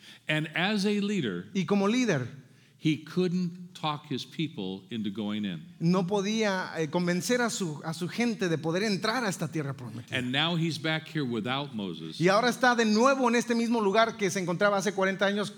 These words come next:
Speaker 2: pero sin Moisés.
Speaker 1: And once again having to lead those people into the same land.
Speaker 2: Y nuevamente tra-, tener que lidiar y liderar a la gente a que entrara a esta tierra prometida.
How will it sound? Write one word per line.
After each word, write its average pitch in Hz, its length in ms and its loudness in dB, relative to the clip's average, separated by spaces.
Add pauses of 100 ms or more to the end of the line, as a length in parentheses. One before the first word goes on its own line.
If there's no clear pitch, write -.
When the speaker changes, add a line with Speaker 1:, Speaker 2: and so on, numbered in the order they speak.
(100)
Speaker 2:
pero 185 180 2
sin 175 200 -2
Moisés. 165 680 -4
Speaker 1:
And 107 240 -2
once 156 260 0
again 139 360 -2
having 110 380 -4
to 104 100 -2
lead 110 340 -2
those 113 240 -4
people 107 540 -6
into 104 320 -2
the 85 100 -6
same 92 340 -6
land. 78 280 -10
Speaker 2:
Y 175 80 2
nuevamente 226 640 2
tra-, 180 400 -2
tener 196 340 2
que 214 240 6
lidiar 202 680 2
y 220 400 0
liderar 185 480 2
a 220 60 4
la 180 140 2
gente 180 340 -2
a 151 100 0
que 160 100 -4
entrara 160 320 0
a 160 40 2
esta 170 240 -2
tierra 175 280 0
prometida. 120 520 -8